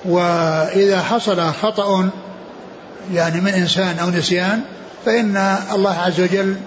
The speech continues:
يعني لا يكلف به، وقد تجاوز، وقد تجاوز الله عنه،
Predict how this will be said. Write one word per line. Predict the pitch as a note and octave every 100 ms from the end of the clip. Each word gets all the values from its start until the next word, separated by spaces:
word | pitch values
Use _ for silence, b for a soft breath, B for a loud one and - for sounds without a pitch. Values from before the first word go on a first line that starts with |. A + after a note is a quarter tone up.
| - - - F#3
يعني | F3+ F3 F3
لا | F#3
يكلف | G#3+ F#3+ G3 F#3 D#3
به، | F3+ F3 D3+ D#3+ - - - -
وقد | D#3+ F#3+
تجاوز، | F#3+ E3+ G3+ F#3 E3+ F3 E3+ - G#3+
وقد | F3 F3
تجاوز | F3 E3 F#3+ F3+ E3+
الله | E3 E3 D#3+
عنه، | E3+